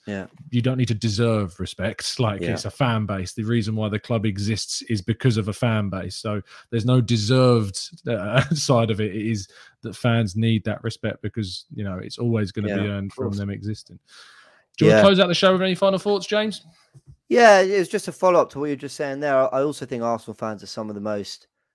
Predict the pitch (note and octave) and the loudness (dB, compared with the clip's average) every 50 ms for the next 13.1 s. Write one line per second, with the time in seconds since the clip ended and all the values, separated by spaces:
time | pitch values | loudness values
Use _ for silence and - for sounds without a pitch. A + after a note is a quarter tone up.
0 | _ _ _ - G#2 G#2+ G#2+ - - A#2 A2 G#2+ G#2 G2 - - A#2 A2 - - | _ _ _ -6 -6 -6 -4 -4 -4 -2 -2 -2 -4 -6 -8 -10 -12 -12 -12 -10
1 | - G2 F2 E2+ E2 E2 - - _ _ _ _ - G2 G2 - A#2 A2+ G#2+ G2+ | -8 -6 -6 -6 -8 -12 -18 -20 _ _ _ _ -10 -10 -8 -6 -4 -6 -4 -6
2 | - G2 F2 E2 F2 F2+ D#2 - F#2+ - - A2+ G#2+ G2+ F2+ _ _ _ _ _ | -8 -12 -12 -10 -8 -8 -8 -8 -10 -12 -12 -12 -12 -12 -14 _ _ _ _ _
3 | _ _ _ _ - F2 E2+ G2 F#2+ F#2+ G2 G2 F#2 - _ _ _ _ _ _ | _ _ _ _ -8 -6 -4 -4 -4 -4 -6 -8 -12 -14 _ _ _ _ _ _
4 | _ _ _ _ _ _ _ _ _ _ _ _ _ _ - C3+ A#2+ A2 G2 F#2 | _ _ _ _ _ _ _ _ _ _ _ _ _ _ -8 -6 -4 -4 -2 -4
5 | F#2 - - _ - _ _ _ _ _ _ _ _ - B2+ A#2 B2 B2 A2+ A#2+ | -6 -6 -10 _ -20 _ _ _ _ _ _ _ _ -6 -2 0 2 4 4 4
6 | A#2+ A#2 A2 G#2 G2 - _ _ - F#2 A2 A2 G#2+ A2 A2+ A2 G#2 G#2 F#2+ - | 4 4 0 -4 -6 -8 _ _ -8 -2 0 2 2 2 2 0 0 -2 -2 -2
7 | A2+ G#2+ F#2+ _ _ _ - A#2+ G#2+ G2+ G2+ - - - G#2+ G2 F#2+ D#2+ F#2+ G2+ | -2 -4 -4 _ _ _ -6 -6 -4 -4 -6 -10 -8 -6 -4 -4 -4 -6 -8 -12
8 | F#2+ F#2 - A2+ G#2+ G#2+ G2 - - G2+ F#2 F2+ F2+ - - G2+ G2 F#2+ F#2+ - | -12 -10 -8 -8 -8 -8 -10 -10 -10 -8 -8 -8 -10 -12 -12 -10 -10 -10 -12 -12
9 | - - F2+ F#2 F#2+ F#2+ G2+ G2 - - _ - G#2 G2 F#2+ F#2 F#2 F#2 F2+ E2 | -12 -10 -10 -8 -6 -4 -4 -4 -4 -6 _ -6 -4 -4 -4 -4 -6 -10 -10 -8
10 | F2+ F2+ F#2 F#2 F2+ F2+ F2+ F2 E2 - - _ _ _ _ _ _ _ _ - | -6 -6 -4 -4 -4 -4 -6 -8 -10 -12 -18 _ _ _ _ _ _ _ _ -14
11 | - A2+ A2+ G2+ F#2+ _ - G2+ G#2 G#2 G2+ F#2+ F#2 F#2+ F#2 F#2 F2+ F2 - - | -10 -10 -10 -10 -8 _ 0 0 2 2 0 -2 -4 -6 -6 -6 -6 -8 -10 -10
12 | F#2 F2+ F#2 F#2 F2+ F#2 F2+ F2 E2 - - - - E2+ F2+ F2 F2 F2 E2+ E2+ | -8 -4 -4 -4 -4 -4 -6 -6 -8 -14 -18 -12 -8 -6 -6 -6 -6 -8 -12 -14
13 | E2 E2 | -16 -18